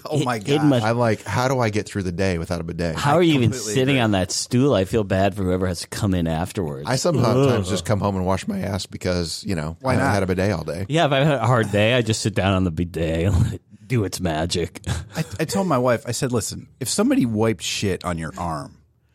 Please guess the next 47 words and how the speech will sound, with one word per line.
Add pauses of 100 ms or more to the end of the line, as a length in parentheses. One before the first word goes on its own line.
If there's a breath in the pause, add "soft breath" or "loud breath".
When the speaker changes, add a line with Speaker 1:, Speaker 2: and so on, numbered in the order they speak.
(160)
Speaker 1:
would
you
just
take
a
piece
of
paper
and
wipe
it
off
and
be
Speaker 3:
That,
Speaker 1:
done?"
Speaker 3:
that's
Tushy's
ads,
yeah. (360)
Speaker 1:
<laughs>
Speaker 3:
They're
like,
"If
you
were
walking
along
and
a
bird
shit
on
your
arm, (200)
would
you
ta-,
just
take
paper
and
wipe
it
Speaker 2:
No.
Speaker 3:
off?"
No.